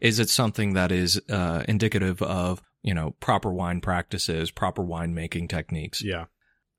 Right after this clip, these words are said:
Speaker 1: And I, I'm looking forward to seeing that. I think that that's, that's the way that it should head. I hope that it heads in that direction, and I hope that people take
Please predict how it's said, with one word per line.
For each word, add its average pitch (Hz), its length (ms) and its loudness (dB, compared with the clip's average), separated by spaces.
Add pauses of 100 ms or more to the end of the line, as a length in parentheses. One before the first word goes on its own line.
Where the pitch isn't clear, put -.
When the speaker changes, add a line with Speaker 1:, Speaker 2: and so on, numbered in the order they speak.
(200)
Speaker 1:
And 143 100 2
I, 160 200 4
I'm 165 160 6
looking 160 240 4
forward 135 180 2
to 120 60 -2
seeing 95 300 0
that. - 200 -10
I 98 100 0
think 117 200 0
that 104 100 0
that's, - 380 0
that's - 280 -2
the 107 80 0
way 98 180 2
that 92 340 0
it - 180 0
should 117 340 2
head. 143 520 2
I 101 160 2
hope 110 300 0
that 113 140 2
it - 120 -2
heads 113 200 0
in 113 100 2
that 104 140 2
direction, 107 460 0
and 120 100 2
I 101 120 2
hope 101 220 -2
that 101 200 0
people 98 560 0
take 120 240 2